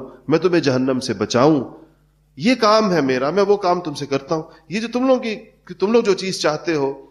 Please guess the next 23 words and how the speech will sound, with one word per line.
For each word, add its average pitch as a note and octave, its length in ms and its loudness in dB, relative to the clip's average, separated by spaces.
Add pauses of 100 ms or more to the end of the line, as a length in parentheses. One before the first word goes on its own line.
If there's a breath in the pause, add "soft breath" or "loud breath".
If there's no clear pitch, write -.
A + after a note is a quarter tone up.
(160)
ये D#3 140 2
मुझे C#3+ 180 0
अल्लाह C3 180 0
जल्ल A#2 220 -4
शाहू A2+ 340 -4
ने A#2 100 -4
मुझे A#2 640 -2
इसके D3+ 280 0
लिए A2 80 -4
नहीं A2 160 -2
भेजा G2+ 340 -6
कि - 220 -10
मैं G#2+ 80 -2
इसी-, F#2+ 200 -8 (640 soft breath)
और G#3 120 2
असल A#3 220 4
बात F3 320 2
भी D#3+ 180 0
यह D#3 60 4
है D3+ 60 2
कि D#3 100 -4
आप C3 120 0
सोचें, B2 360 -4